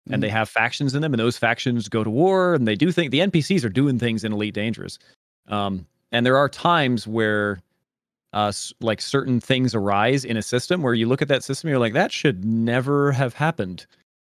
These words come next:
Speaker 1: in our game." Like, it's gonna happen at some point. So at some point,
Speaker 2: Mm.
Speaker 1: C I G is gonna have to be like, "Oh, we're just gonna smooth that one out," <laughs>
Speaker 2: Yeah.
Speaker 1: or whatever. You know, so they're, they're gonna have to have some tools to control when they need to. You
Speaker 2: Yeah.
Speaker 1: know, and we're gonna have to be okay with that, you know.
Speaker 2: But it'll be interesting.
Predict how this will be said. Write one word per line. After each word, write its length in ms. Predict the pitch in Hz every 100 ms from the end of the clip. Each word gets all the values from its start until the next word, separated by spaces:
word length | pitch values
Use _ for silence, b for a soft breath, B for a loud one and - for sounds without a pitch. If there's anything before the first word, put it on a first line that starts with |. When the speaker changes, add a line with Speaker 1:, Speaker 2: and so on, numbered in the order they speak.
| -
Speaker 1:
in 120 | 120
our 200 | 110 110
game." 380 | 127 160 95 80
Like, 180 | 123
it's 100 | 120
gonna 160 | - 156
happen 420 | 120 107 - - -
at 120 | 117
some 200 | 120 101
point. 240 | 92 92
So 80 | 113
at 60 | -
some 160 | 190
point, 200 | 165 139
Speaker 2:
Mm. 60 | 135
Speaker 1:
C 80 | 131
I 60 |
G 120 | 110 120
is 120 | 110
gonna 140 | 113
have 180 | 113 113
to 80 | 101
be 100 | 107
like, 180 | 95 90
"Oh, 300 | 98 87 87
we're 120 | 95
just 160 | 87 -
gonna 140 | -
smooth 420 | - 98 90 87
that 240 | 85 82 -
one 80 |
out," 280 | 87 78 - _ _ _ _ -
<laughs> 200 | - -
Speaker 2:
Yeah. 100 | 156
Speaker 1:
or 80 | 131
whatever. 340 | 127 113 110 B B B _ _
You 80 | 120
know, 140 | 107
so 140 | 101 127
they're, 140 | 135
they're 140 | 135 160
gonna 240 | 170 147
have 200 | 131 120
to 100 | 120
have 340 | 90 113 104 98
some 400 | - 123 104 98
tools 400 | - 110 92 90
to 80 | -
control 480 | 98 95 107 92 90
when 100 | 87
they 100 | 85
need 200 | 82 82
to. 100 | -
You 120 | - _ _ _ _ _
Speaker 2:
Yeah. 120 | 87
Speaker 1:
know, 80 | 82
and 80 | 98
we're 80 | 123
gonna 120 | 113
have 100 | 107
to 60 | 95
be 120 | 101
okay 240 | 90 98
with 140 | 87 85
that, 220 | 87 - _
you 120 | 90
know. 120 | 78 - _ _ _ _ _ -
Speaker 2:
But 100 | 180
it'll 140 | 226
be 160 | 196 196
interesting. 400 | 233 - 101 -